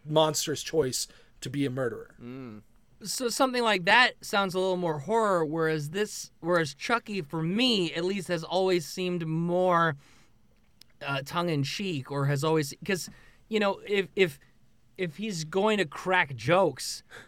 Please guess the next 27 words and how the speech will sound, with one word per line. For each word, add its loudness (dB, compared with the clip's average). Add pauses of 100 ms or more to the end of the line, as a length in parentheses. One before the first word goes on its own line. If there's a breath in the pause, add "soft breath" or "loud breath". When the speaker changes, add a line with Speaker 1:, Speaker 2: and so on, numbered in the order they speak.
(140 loud breath)
Speaker 3:
the -4
whole 4
film, 6
Speaker 1:
I 8
did 6
like 12
Speaker 3:
it 10
would 10
Speaker 1:
it 8
when 10
Speaker 3:
ju- 10
Speaker 1:
he 6
says, 8
"How's 6
it 4
hanging, 4
Phil?" -4
and -2
then 0
kills 8
him. 12
Speaker 3:
Sure. 8 (540)
Yeah, 8
I 2
mean, 0
that's 2
fun. 2